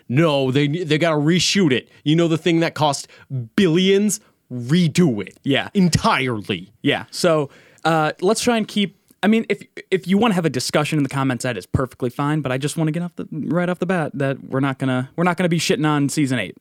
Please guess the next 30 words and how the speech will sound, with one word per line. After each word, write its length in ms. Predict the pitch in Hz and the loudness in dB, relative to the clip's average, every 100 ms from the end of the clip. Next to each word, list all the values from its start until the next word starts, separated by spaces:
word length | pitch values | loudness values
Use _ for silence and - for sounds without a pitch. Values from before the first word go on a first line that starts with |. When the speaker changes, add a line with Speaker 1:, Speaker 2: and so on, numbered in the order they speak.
| - | -8
Speaker 1:
No, 280 | 175 185 101 | 0 0 2
Speaker 2:
That's 140 | 98 214 | 2 2
Speaker 1:
we're, 40 | - | 2
Speaker 2:
not, 80 | |
Speaker 1:
we're 60 | 196 | 2
Speaker 2:
that's 120 | 240 | 2
Speaker 1:
not 60 | 254 | 2
gonna 40 | |
Speaker 2:
gonna 80 | 247 | 2
Speaker 1:
be, 60 | 233 | 2
Speaker 2:
be 40 | |
the 40 | 220 | 0
Speaker 1:
we're 80 | 190 | 2
Speaker 2:
thing. 60 | 226 | 0
Speaker 1:
not 60 | 233 | 2
gonna 100 | 226 | 2
be 60 | |
shitting 320 | 185 226 143 | 2 2 2
on 100 | 135 | 0
it. 60 | 131 | 0
We're 60 | 160 | -2
gonna 120 | 208 | -2
be 80 | 196 | 0
talking 300 | 185 180 180 | 0 0 0
about 200 | 160 147 | 0 0
our 160 | 139 143 | -2 -4
favorite 340 | - 123 143 | -2 -4 -4
experiences 680 | 139 - 208 180 123 - 95 | -8 -4 0 2 0 -2 -4
with 180 | 101 95 | -4 -6
it 180 | 87 | -8